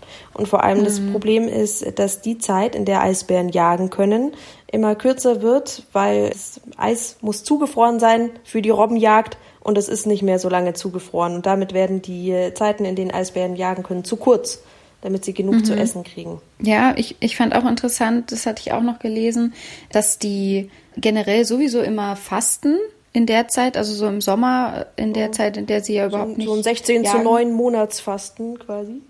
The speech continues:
Speaker 2: Ja, nur leider ist jetzt gerade, das jetzt im Moment ja schon das Limit erreicht, sagen die Wissenschaftler.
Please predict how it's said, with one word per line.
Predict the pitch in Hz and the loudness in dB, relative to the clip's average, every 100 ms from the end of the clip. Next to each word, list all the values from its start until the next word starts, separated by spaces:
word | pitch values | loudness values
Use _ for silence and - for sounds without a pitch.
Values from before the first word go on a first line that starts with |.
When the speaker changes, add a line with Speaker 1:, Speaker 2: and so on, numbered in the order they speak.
| _ - | _ -4
Speaker 2:
Ja, | 240 233 - - | 0 0 -2 2
nur | 262 | 4
leider | 247 262 - | 6 6 4
ist | 269 - | 2 0
jetzt | 254 262 - - | 0 0 -4 -4
gerade, | 233 233 247 247 240 233 - - - - - | 0 2 2 0 0 -2 -6 -12 -10 -10 -4
das | 226 226 - | -2 -2 0
jetzt | 226 339 - - - | 2 2 0 -4 -2
im | 247 | 2
Moment | 247 220 240 247 | 2 2 0 0
ja | 214 | -2
schon | - 202 | -4 -4
das | 196 196 | -4 -4
Limit | 208 220 220 | 0 0 0
erreicht, | - 185 180 269 - - | -2 0 2 2 -2 -2
sagen | 220 247 247 | 0 2 0
die | 233 | 0
Wissenschaftler. | 247 254 247 247 - 247 | 0 0 0 -4 -2 0